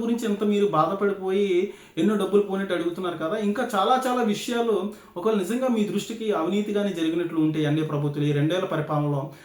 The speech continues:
వెళ్ళి అడగొచ్చు కదా, మంచి అవకాశం ఉంది కదా. టీ సమోసాల కోసం బిల్ గేట్స్ వస్తే ఆయనకు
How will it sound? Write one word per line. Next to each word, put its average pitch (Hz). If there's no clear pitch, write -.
వెళ్ళి 247
అడగొచ్చు 247
కదా, 220
మంచి 208
అవకాశం 214
ఉంది 208
కదా. 185
టీ 285
సమోసాల 240
కోసం 226
బిల్ 202
గేట్స్ 220
వస్తే 208
ఆయనకు 196